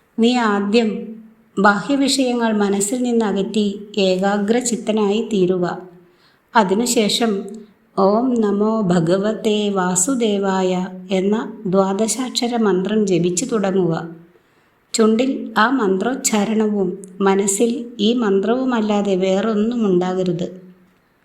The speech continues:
ഋഷിമാർ ആരാധനാവിധി വെളിപ്പെടുത്തി. "മുൻപ് ഈ മന്ത്രം കൊണ്ടാണ് നിന്റെ പിതാമഹനായ സ്വയംഭുവമനു ആഗ്രഹിച്ച വരം നേടിയത്. ഈ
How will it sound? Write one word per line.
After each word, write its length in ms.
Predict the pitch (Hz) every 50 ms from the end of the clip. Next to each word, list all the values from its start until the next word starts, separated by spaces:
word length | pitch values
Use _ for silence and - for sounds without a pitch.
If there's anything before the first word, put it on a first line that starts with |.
| _ _ _ _ _ _ _ _ _ - - _ _ _ _ _ _ _ _ _ -
ഋഷിമാർ 540 | 202 214 214 - 269 269 269 269 262 254 - - - - - -
ആരാധനാവിധി 920 | 196 196 196 196 208 220 233 226 226 240 240 233 226 220 226 214 190 208
വെളിപ്പെടുത്തി. 880 | 196 196 180 190 196 190 - 214 190 185 180 180 - - 175 185 - - - - - - _ _ _ _ _ _ -
"മുൻപ് 640 | 214 208 214 220 220 220 254 269 - - - - - -
ഈ 140 | 208 233 247
മന്ത്രം 440 | 247 226 196 202 196 220 247 277
കൊണ്ടാണ് 480 | 269 269 247 233 226 226 220 220 220 214 208 214 - - - 202
നിന്റെ 220 | 208 208 208 226
പിതാമഹനായ 880 | 214 214 214 185 202 208 220 240 247 214 185 226 220 214 214 208 208 202 196 196 - 202 - -
സ്വയംഭുവമനു 1200 | - - - 214 196 190 190 190 202 226 247 247 226 208 214 220 220 214 208 208 202 196 196 196 196 - - -
ആഗ്രഹിച്ച 580 | 196 190 185 180 180 185 208 202 220 208 214 - 233
വരം 340 | 220 196 175 180 180 202 214
നേടിയത്. 480 | 208 196 185 185 175 180 180 170 190 - - - - - - - _ _ - - _ _ _ _ -
ഈ 100 | 233 240